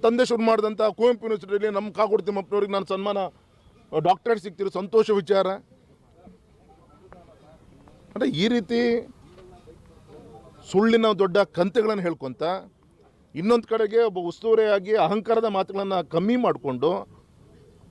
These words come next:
ಕ್ಷೇತ್ರದ ಅಭಿವೃದ್ಧಿ ವಿಚಾರದಲ್ಲಿ ಹಿಂದಿನ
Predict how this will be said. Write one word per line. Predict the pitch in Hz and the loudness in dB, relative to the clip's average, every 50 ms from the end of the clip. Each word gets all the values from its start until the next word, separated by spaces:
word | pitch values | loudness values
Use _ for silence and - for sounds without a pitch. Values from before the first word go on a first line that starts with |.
| - - | -20 -6
ಕ್ಷೇತ್ರದ | - 202 214 226 226 247 220 208 220 214 202 175 147 127 113 - - _ _ - 131 | 0 4 4 4 4 2 2 2 4 4 4 4 2 0 -2 -8 -14 _ _ -8 -6
ಅಭಿವೃದ್ಧಿ | 156 165 220 247 226 240 254 240 214 | -4 -4 -4 -4 -2 -4 -4 -4 -4
ವಿಚಾರದಲ್ಲಿ | 165 - 180 160 151 123 131 123 123 143 185 202 208 - _ _ _ _ _ _ _ _ _ _ _ _ _ - 160 156 151 156 _ _ 147 143 139 131 131 _ 120 _ _ _ _ _ _ _ _ _ _ _ _ _ _ _ _ _ - - - - | -4 -2 -2 -2 -2 -4 -6 -8 -6 -6 -6 -6 -8 -12 _ _ _ _ _ _ _ _ _ _ _ _ _ -20 -20 -20 _ _ _ _ -20 _ _ _ _ _ _ _ _ _ _ _ _ _ _ _ _ _ _ _ _ _ _ _ -20 -18 -6 -2
ಹಿಂದಿನ | 185 202 226 240 233 | 2 4 4 4 4